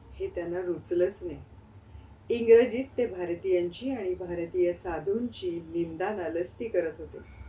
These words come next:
त्यांचं हे बोलणं आपल्याला समज-, समजतंय असं स्वामीजींनी जरा सुद्धा दाखवलं नाही. पुढच्या स्थानकावर गाडी थांबली, तेव्हा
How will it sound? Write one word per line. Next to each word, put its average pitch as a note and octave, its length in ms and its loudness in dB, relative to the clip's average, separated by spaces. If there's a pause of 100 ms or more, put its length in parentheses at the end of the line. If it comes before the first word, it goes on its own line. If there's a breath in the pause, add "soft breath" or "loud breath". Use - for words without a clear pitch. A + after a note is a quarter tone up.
(720 loud breath)
त्यांचं A3+ 340 6
हे A#3+ 200 2
बोलणं F#3 400 0
आपल्याला F3+ 480 -2
समज-, E3 520 -10
समजतंय F#3 640 -2 (440)
असं - 180 -10
स्वामीजींनी F3 680 -4 (100)
जरा E3+ 220 -4
सुद्धा - 360 -10
दाखवलं E3+ 540 -6
नाही. D3+ 120 -10 (840 loud breath)
पुढच्या G3+ 520 -2
स्थानकावर F#3 920 -4
गाडी E3+ 280 -2 (120)
थांबली, A3 520 -8 (480 loud breath)
तेव्हा A#3+ 380 0